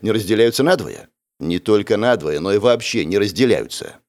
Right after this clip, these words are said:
К слову, для нашего аспекта допустимо пересечение самое больше двух меридианов, иначе его можно и порвать. Точнее, даже рано или поздно порвёт непременно. "Понял", кивнул я.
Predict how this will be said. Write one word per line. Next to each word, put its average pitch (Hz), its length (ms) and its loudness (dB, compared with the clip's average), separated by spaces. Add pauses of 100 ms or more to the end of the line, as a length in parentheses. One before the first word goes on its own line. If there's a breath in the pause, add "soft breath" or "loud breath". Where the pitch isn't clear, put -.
(460)
К - 60 -8
слову, 120 480 2
для 87 160 0
нашего 104 380 0
аспекта 92 640 -2
допустимо 123 600 0
пересечение 120 720 0
самое 117 360 2
больше 117 420 0
двух 117 360 -2
меридианов, 87 560 -2 (260)
иначе 85 380 0
его 113 120 4
можно 107 260 0
и 117 60 -2
порвать. 139 440 0 (340)
Точнее, 104 460 0
даже 104 360 2
рано 101 440 0
или 98 140 0
поздно 101 460 0
порвёт 101 420 -2
непременно. 110 640 -2 (540)
"Понял", 90 440 -2 (180)
кивнул 95 320 -2
я. 92 300 2